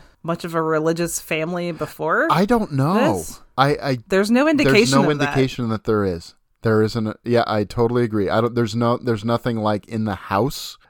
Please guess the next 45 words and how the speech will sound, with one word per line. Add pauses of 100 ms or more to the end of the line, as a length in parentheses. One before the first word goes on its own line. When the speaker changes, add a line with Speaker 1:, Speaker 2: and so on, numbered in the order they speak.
(120)
Speaker 2:
that
would
Speaker 1:
Yeah.
Speaker 2:
indicate. (320)
Uh,
you
don't
see,
like, (120)
stacks
of
Bibles.
You
don't
see
crosses.
You
don't
see (360)
icons
or
pictures
on
the
walls
or
anything. (680)
I
mean,
it's
hard
to
say. (260)
Speaker 1:
That's
something
I
just
thought
of
too,
'cause,
Speaker 2:
Yeah.
Speaker 1:
like,
there's
no,